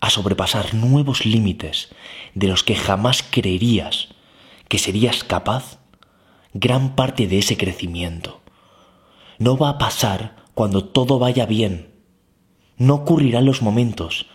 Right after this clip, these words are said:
en los que estás feliz y todo es perfecto. Sucederá después de un inmenso dolor. Sucederá después de enormes decepciones,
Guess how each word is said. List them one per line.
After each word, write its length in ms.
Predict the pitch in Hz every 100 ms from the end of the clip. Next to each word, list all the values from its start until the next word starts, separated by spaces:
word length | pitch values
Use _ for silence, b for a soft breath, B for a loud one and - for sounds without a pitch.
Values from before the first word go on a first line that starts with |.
| B
en 100 | 104
los 160 | 98 -
que 80 | 95
estás 260 | - 110
feliz 380 | - 98 98 95 -
y 100 | 95
todo 220 | 101 98
es 120 | -
perfecto. 680 | - - 90 - - - - B B B B B B
Sucederá 840 | 120 - 104 90 101 104 - - B B B B
después 560 | 101 - - 135 143
de 80 | 143
un 80 | 139
inmenso 680 | 123 110 123 127 - 139 113
dolor. 640 | 92 92 101 92 - - _ _ B B B B
Sucederá 580 | - 120 113 101 117 120
después 540 | 113 - - 123 127
de 80 | 123
enormes 500 | 104 123 127 135 135
decepciones, 1040 | 135 131 95 - 117 117 110 87 82 -